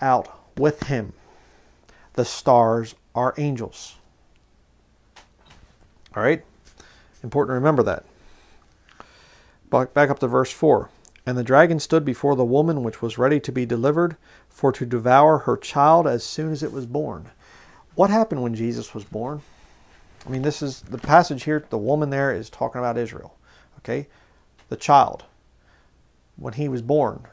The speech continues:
what happened? King Herod passed a decree that all the young boys should be killed.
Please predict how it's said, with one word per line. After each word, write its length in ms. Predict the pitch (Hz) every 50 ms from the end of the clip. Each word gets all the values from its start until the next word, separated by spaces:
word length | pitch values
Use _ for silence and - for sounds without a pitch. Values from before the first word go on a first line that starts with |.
| _ _ _ _ _ _ _ _
what 120 | - 127 127
happened? 320 | 147 147 143 - - - _ _ _ _ _ _ _ _ _ _ _ _ _ _ _ _ _ _ _ _ _ -
King 180 | - 151 151 139
Herod 540 | 120 120 156 170 160 127 123 123 123 - -
passed 300 | - 131 127 120 - -
a 40 |
decree 440 | 113 131 127 - - 170 147 127 127
that 120 | 123 127 120
all 180 | 120 120 120
the 120 | 117 123 117
young 400 | 123 127 123 123 123 120 113 - _ _ _ -
boys 440 | 156 156 151 123 120 123 123 - _ - - _ _ _ _
should 180 | - - - 117
be 100 | 113 113
killed. 380 | - - 208 214 87 - -